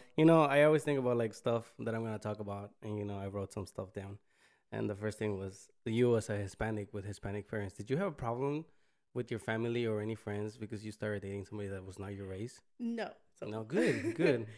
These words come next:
Speaker 1: good thing. 'Cause I,
Speaker 2: So
Speaker 1: my, my, my girl tells me about her mom back in the days, you know, right?
Speaker 2: Mm-hmm.
Speaker 1: Now she changed and she's okay. But she used to not like, um, them dating, uh, black people.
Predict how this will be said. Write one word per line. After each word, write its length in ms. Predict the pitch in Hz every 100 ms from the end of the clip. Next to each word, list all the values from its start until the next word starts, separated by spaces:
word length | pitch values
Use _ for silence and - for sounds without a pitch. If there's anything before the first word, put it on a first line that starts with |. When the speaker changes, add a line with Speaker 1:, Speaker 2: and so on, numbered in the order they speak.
| -
Speaker 1:
good 160 | 147
thing. 220 | 147 127 104 -
'Cause 140 | 156 147
I, 80 | 151
Speaker 2:
So 20 |
Speaker 1:
my, 240 | 165 160 165
my, 260 | 139 214
my 260 | 175 139 185
girl 320 | 175 143 135 120 -
tells 240 | - 135 139
me 120 | 135
about 340 | 110 107 107 107
her 100 | 104
mom 220 | 110 110
back 180 | 117 120
in 60 | 110
the 80 |
days, 240 | 98 98 98
you 80 | 101
know, 200 | 104 98 104
right? 100 | 113
Speaker 2:
Mm-hmm. 240 | 110 110
Speaker 1:
Now 200 | 120 117
she 140 | 117 -
changed 340 | - 104 101 107
and 80 |
she's 200 | - -
okay. 260 | 101 101 104 _ _ _ -
But 100 | 113
she 120 | -
used 240 | 127 131 120
to 60 |
not 200 | 117 107
like, 320 | 104 104 98 -
um, 380 | 107 101 98 -
them 420 | 107 110 110 110 104 _ _ _ _ _ 110
dating, 460 | 110 107 104 101
uh, 220 | 98 98 95
black 180 | 120
people. 220 | 123 92